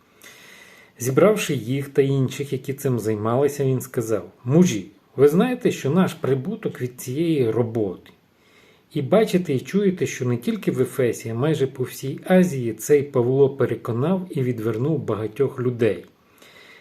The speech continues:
говорячи, начебто те, що зроблено руками,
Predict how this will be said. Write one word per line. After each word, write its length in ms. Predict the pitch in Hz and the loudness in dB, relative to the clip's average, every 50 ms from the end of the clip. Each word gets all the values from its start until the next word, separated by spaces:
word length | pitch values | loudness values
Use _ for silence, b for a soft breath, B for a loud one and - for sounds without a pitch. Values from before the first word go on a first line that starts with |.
| B B _ | B B _
говорячи, 680 | 123 127 143 147 151 156 135 113 101 92 - - - - - _ b b b b b b b | 4 6 6 6 6 6 6 4 4 0 -4 -8 -16 -20 -20 _ b b b b b b b
начебто 540 | 131 143 160 151 156 147 139 - - 131 120 | 0 0 0 2 0 0 -2 0 -2 -4 -4
те, 260 | - - 160 143 123 | 0 2 2 2 2
що 200 | - - - 113 | 2 -2 -6 -4
зроблено 520 | 107 117 120 120 107 104 110 110 110 110 110 | -4 -2 -2 -2 -2 -2 -4 -4 -2 -2 -2
руками, 520 | 135 135 - 233 262 247 240 190 147 | -4 -4 -4 -6 -4 -2 0 -2 -2